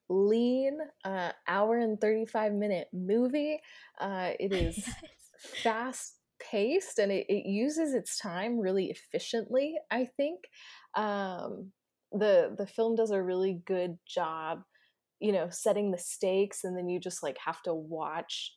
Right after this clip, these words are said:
Speaker 1: Emily respond as all of these crazy things, uh, happen to her. Uh, I, I think that the film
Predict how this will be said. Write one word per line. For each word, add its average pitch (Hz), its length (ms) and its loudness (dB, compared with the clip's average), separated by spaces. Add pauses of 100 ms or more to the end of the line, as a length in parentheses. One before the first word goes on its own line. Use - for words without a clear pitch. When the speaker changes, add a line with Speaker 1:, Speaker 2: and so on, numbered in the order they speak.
Speaker 1:
Emily 190 460 4
respond 170 880 0
as 151 200 -2
all 156 260 2
of 175 140 -2
these 208 180 0
crazy 180 440 0
things, 170 520 -4
uh, 160 220 -4 (160)
happen 226 340 0
to 226 160 -4
her. 202 320 -4 (460)
Uh, 165 420 -4 (160)
I, 190 320 2
I 175 160 0
think 175 200 -6
that 175 140 -4
the 170 80 -6 (140)
film 170 340 -6